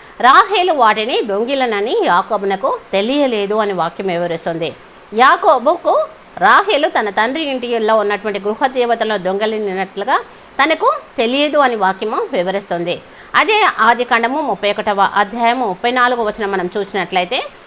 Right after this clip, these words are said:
రాహేలు ఆ విగ్రహములను తీసుకొని వంట సామాగ్రిలో పెట్టి వాటి మీద కూర్చుండెను. కాగా లాబాను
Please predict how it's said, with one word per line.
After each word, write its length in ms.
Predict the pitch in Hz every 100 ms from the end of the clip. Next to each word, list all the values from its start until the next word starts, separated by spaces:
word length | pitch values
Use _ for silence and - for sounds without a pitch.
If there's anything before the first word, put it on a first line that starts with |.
| - 214
రాహేలు 540 | 262 403 415 320 359
ఆ 260 | 427 240 226
విగ్రహములను 640 | 220 233 294 285 240 220
తీసుకొని 560 | 214 190 - 214 247 554 381
వంట 300 | 262 349 392
సామాగ్రిలో 640 | - 254 226 220 220 208
పెట్టి 380 | 202 185 180 339 392
వాటి 300 | 208 226 226
మీద 180 | 220
కూర్చుండెను. 960 | 214 190 185 - 202 185 220 571 - - - -
కాగా 460 | 330 427 381 330 480
లాబాను 560 | 254 247 285 302 262